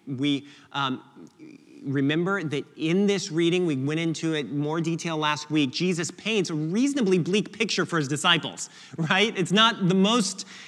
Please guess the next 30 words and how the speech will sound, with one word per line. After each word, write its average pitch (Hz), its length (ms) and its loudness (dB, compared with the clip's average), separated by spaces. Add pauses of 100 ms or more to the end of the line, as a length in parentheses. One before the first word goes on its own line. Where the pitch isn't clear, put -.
(120)
encouraging 170 680 8
thing. 165 300 4
He 185 260 4
says, 185 340 2
um, 175 320 2
"If 185 400 2
you're 180 300 4
gonna 202 160 2
follow 220 260 2
me, 214 320 4
you 190 160 4
need 185 140 4
to 185 60 0
understand 185 480 -2
that 180 160 -6
the 175 40 -2
world, 190 520 0 (120)
the 160 140 -2
way 185 140 4
the 190 80 2
world 185 260 0
treats 175 300 0
me," 233 180 2
Jesus 185 320 0
says, 180 220 -4
"the 175 60 -4
world's 170 280 -2
gonna 156 160 -4
treat 143 320 -4
you," 220 320 2